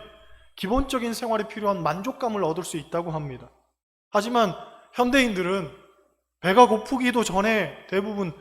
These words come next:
간식을 먹거나 그저 식사 시간이 되었기 때문에 습관적으로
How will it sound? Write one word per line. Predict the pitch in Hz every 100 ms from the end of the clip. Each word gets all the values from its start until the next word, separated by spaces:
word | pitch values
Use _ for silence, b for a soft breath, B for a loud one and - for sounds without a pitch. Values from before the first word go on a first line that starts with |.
| B B
간식을 | - 196 220 262 214 175
먹거나 | 151 135 - 147 127 113 - _ _ _ _ -
그저 | 220 247
식사 | - 226 262
시간이 | 233 247 240 226
되었기 | 196 214 220 220
때문에 | 226 214 208 202
습관적으로 | 196 269 - 311 302 240 185 190 226 -